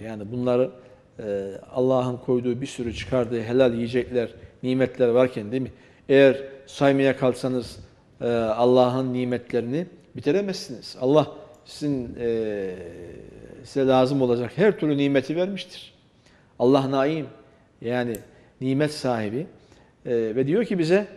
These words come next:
yani şunlar haramdır. Alkol, içki, uyuşturucu. E, bunlardan uzak durun. Yani haramlar sınırlı, istisnai, helaller geniş.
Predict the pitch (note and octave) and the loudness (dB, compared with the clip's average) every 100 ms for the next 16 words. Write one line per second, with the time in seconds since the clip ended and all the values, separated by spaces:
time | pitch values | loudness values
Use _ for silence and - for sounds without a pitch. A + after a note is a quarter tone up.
0 | - - _ F#3+ - F3+ G#3 G#3 F3 F#3 | -20 -20 _ -12 -10 -10 -4 -4 0 4
1 | G3 F3+ A#2+ - - - - _ _ _ | 4 4 -2 -8 -16 -20 -20 _ _ _
2 | - D3+ - C3 B2 - - - D3 - | -2 -2 2 0 0 -4 -18 -16 -14 -14
3 | - A#2+ C#3+ B2+ - B2 A#2 A2 - _ | -12 -6 -6 -6 -6 -6 -6 -10 -18 _
4 | _ _ _ _ - C#3 E3+ F#3+ F#3 F3 | _ _ _ _ -6 -2 4 4 4 2
5 | D#3 D#3+ - - F#2 F#2+ A#2 B2+ A#2+ - | -2 -4 -6 -14 -16 -10 -6 -4 -6 -14
6 | - - E3+ G#3+ F#3+ E3 - G3 E3 C3 | -18 2 6 8 8 6 6 4 4 4
7 | G#3 - E3 - F3 D#3 C3+ E3 E3 E3 | 2 -2 -10 -10 -6 2 4 4 6 10
8 | D3+ D3+ G#3 A#3 A#3 - - | 10 10 4 0 -2 -6 -12